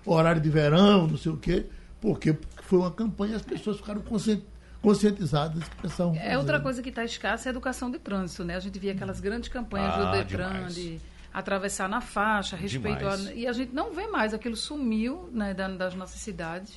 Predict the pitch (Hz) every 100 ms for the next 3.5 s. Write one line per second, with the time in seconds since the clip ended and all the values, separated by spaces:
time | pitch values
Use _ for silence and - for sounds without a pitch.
0 | - 131 104 101 220 233 277 349 311 254
1 | 233 226 226 214 - 247 277 269 226 254
2 | 320 339 294 254 240 202 202 190 214 226
3 | 269 277 190 165 165